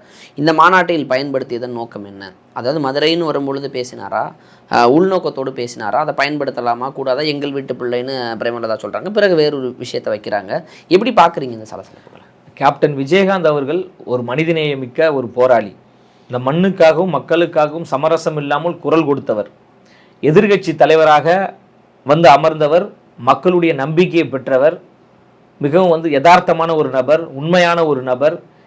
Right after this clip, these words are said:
Speaker 2: ஏழை எளிய பாமர மக்களுக்கு உழைக்க வேண்டும் என்று தன் வாழ்வையை அர்ப்பணித்த ஒரு நபர். அவரை நாம் எல்லோரும் கொண்டாட வேண்டும்.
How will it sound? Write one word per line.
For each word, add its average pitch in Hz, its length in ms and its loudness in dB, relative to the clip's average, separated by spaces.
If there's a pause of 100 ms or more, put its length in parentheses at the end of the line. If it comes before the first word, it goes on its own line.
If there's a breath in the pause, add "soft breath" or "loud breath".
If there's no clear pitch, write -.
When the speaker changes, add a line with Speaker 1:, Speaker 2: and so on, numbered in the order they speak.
(100)
Speaker 2:
ஏழை 175 280 8
எளிய 160 320 2
பாமர 165 440 4
மக்களுக்கு 156 520 -2
உழைக்க 165 320 4
வேண்டும் 151 260 -4
என்று 143 260 -8
தன் 139 200 -4
வாழ்வையை 156 500 4
அர்ப்பணித்த 147 440 -2
ஒரு 131 160 -2
நபர். 127 300 0 (800 soft breath)
அவரை 160 240 6
நாம் 156 200 -4
எல்லோரும் 185 480 6
கொண்டாட 165 360 4
வேண்டும். 139 280 -6